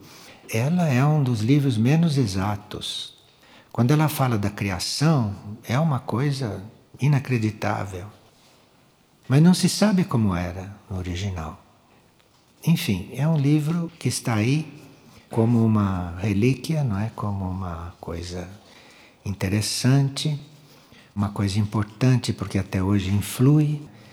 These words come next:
Ela tem muitas leis ali dentro, leis mesmo mal traduzidas, manipuladas, mas sempre tem um fundo,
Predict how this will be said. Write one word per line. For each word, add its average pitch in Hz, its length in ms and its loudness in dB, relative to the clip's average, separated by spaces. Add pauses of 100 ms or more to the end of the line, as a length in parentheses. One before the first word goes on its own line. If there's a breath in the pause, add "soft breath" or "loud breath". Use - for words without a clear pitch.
(200 loud breath)
Ela 95 200 -4
tem 98 240 0
muitas 101 500 0
leis 123 840 -2 (120)
ali 90 240 -6
dentro, 127 680 -2 (540 loud breath)
leis 107 420 2
mesmo 101 640 2 (360 loud breath)
mal 101 260 0
traduzidas, 95 840 -2
manipuladas, 98 1040 -2
mas 104 240 0
sempre 117 440 2
tem 104 260 2
um 101 100 2
fundo, 110 640 2